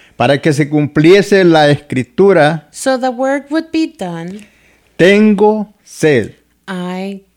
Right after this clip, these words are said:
Speaker 2: thirst."
Speaker 1: ¿Puede pensar usted
Speaker 2: You may think,
Speaker 1: por qué dijo Jesús que tenía sed?
Speaker 2: "Why would Jesus say that he was thirsty?"
Speaker 1: Nos dice que para que se cumpliese la escritura.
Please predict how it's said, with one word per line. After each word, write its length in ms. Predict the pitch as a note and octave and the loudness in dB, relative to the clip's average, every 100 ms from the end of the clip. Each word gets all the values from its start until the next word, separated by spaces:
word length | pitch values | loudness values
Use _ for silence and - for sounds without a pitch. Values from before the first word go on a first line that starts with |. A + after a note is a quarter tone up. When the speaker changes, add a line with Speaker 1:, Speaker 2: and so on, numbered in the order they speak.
| _ | _
Speaker 2:
thirst." 540 | E3 C#3+ - - - _ _ _ _ _ _ _ _ _ _ - | -14 -12 -16 -16 -18 _ _ _ _ _ _ _ _ _ _ 0
Speaker 1:
¿Puede 380 | D3 F3 G3 F3 | 2 4 4 2
pensar 420 | G3 F#3 G3 G3 | 0 0 2 2
usted 540 | F#3+ - F3 F3+ G#3 G#3 _ _ - _ | 0 0 0 2 0 -4 _ _ -20 _
Speaker 2:
You 120 | B3 | -10
may 180 | B3 A#3+ | -8 -10
think, 400 | A#3 A#3+ A3+ C4+ D#4+ - _ _ _ _ | -12 -12 -10 -12 -16 -20 _ _ _ _
Speaker 1:
por 240 | - C#3+ - | -2 -2 0
qué 180 | F3+ | 2
dijo 220 | G#3 A3 G3+ | 4 4 4
Jesús 300 | D#3+ C4 B3 | 2 -2 0
que 120 | F3+ | -2
tenía 400 | - D#3 E3+ D#3+ | 0 0 2 0
sed? 380 | D3 F#3 D3 G2 - _ | 0 -2 -2 -4 -12 _
Speaker 2:
"Why 140 | B3 C#4 | -4 -4
would 180 | F4 F4+ | -4 -6
Jesus 400 | D#4 D#4+ E4 D#4+ | -8 -6 -8 -10
say 300 | - B3 A3 | -8 -8 -8
that 180 | G3 G3 | -8 -10
he 60 | G3 | -12
was 220 | F#3+ F3+ - | -12 -14 -16
thirsty?" 540 | F3 D#3+ - - - - | -20 -20 -20 -20 -12 0
Speaker 1:
Nos 220 | E3 D#3 | 2 2
dice 360 | F3 B3 B3 G#3 | 2 2 2 0
que 120 | G3+ | 0
para 260 | F#3+ F3+ | 2 2
que 120 | D#3+ E3 | 2 0
se 120 | D#3 | 0
cumpliese 600 | D#3 D3 E3+ F#3+ F3+ E3+ | -2 -2 0 0 2 2
la 160 | D3+ | 2
escritura. 800 | C#3 - B2 A#2+ G#3+ A#3 A#2+ G#2 | 0 -2 -8 -4 0 0 0 -4